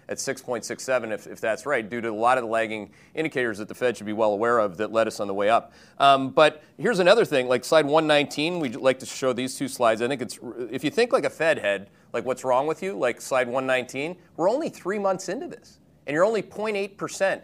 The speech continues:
off. Like, if you look at slide one twenty, the magnitude relative to other, if, if you're really committed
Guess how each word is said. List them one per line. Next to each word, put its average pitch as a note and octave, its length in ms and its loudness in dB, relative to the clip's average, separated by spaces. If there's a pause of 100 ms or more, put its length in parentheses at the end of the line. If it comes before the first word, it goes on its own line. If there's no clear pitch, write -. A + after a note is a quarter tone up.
(600)
off. D3 360 4
Like, A#2 160 -4
if G#2 80 -10
you A#2+ 80 -4
look B2 140 -2
at A#2 200 -4
slide A#2 420 2
one A#2+ 240 -2
twenty, C3 460 -2 (200)
the B2+ 60 -2
magnitude D3 680 2
relative D3+ 460 2
to C3 120 2
other, E3+ 240 2
if, C3 140 -6
if C#3+ 180 -6
you're D#3+ 120 2
really D4+ 240 2
committed E3+ 560 -2